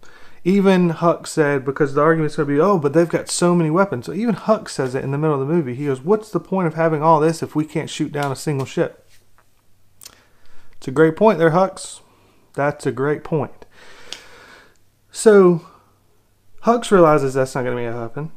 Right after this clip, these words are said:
He, he bu-, he's a bumbling idiot throughout this movie. And then you got Kylo. Okay, well,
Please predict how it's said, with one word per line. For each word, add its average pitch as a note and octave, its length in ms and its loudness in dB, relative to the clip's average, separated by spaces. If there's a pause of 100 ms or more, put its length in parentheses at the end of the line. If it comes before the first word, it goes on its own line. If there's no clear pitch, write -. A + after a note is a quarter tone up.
(140)
He, D3 360 -6 (880)
he D3 140 -4
bu-, C#3 260 -4
he's C#3 160 -6
a C#3 40 0
bumbling D#3 340 2
idiot C#3 300 -2
throughout B2 220 -4
this - 180 -12
movie. A#2 360 -10
And D#3+ 100 2
then G3+ 80 4
you G3 80 2
got D#3+ 120 -4
Kylo. G#3+ 400 0 (680)
Okay, C#3+ 440 -2
well, C#3+ 420 -6